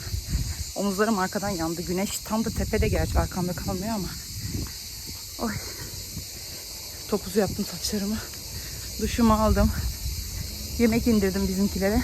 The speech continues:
Az ama bir porsiyon kadar. Oh, geri kalan yemeklerin hepsini dolaba sıkıştırdım, doluşturdum. Çünkü üç tencerede yani az yer kaplamıyor. Üşendim onları aslında şeye. Aa,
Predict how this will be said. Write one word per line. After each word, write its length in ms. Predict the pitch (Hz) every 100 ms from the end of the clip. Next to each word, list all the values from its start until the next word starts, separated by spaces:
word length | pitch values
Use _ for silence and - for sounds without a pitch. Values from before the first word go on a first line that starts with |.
| - - -
Az 160 | 233 247
ama 180 | 214 190
bir 60 |
porsiyon 440 | - 214 - 208 196
kadar. 340 | - 185 - - - - - - - - - - - -
Oh, 220 | 240 -
geri 160 | 233 233
kalan 280 | 247 220
yemeklerin 460 | 220 220 226 240 226
hepsini 280 | 233 - 226
dolaba 280 | 208 208 233
sıkıştırdım, 640 | - 214 - 220 196 226 - - -
doluşturdum. 580 | 202 196 - 180 196 220 - - - - - -
Çünkü 220 | 226 -
üç 160 | -
tencerede 460 | - 214 214 208 202
yani 360 | 202 196 190 185
az 180 | 190
yer 160 | 196 190
kaplamıyor. 500 | 185 - 190 190 202 - - - - - -
Üşendim 440 | - 285 277 269
onları 280 | 233 214 208
aslında 340 | 196 208 202
şeye. 300 | 190 214 185 196 - - - - - - - - - - - - - - - - -
Aa, 560 | 208 208 196 196 190